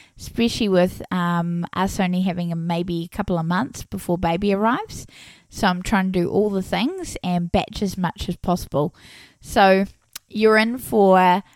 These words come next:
a really great episode today. It's just me,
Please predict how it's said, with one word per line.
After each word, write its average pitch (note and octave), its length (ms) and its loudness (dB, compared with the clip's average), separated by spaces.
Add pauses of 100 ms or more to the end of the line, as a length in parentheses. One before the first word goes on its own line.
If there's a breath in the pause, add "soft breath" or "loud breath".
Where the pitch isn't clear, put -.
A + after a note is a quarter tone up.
(220 soft breath)
a G3 80 6
really G#3+ 400 2
great F#3+ 340 2
episode F#3 560 -2
today. F#3 460 -2 (380 loud breath)
It's G3 180 -4
just B3 280 -6
me, C4 500 0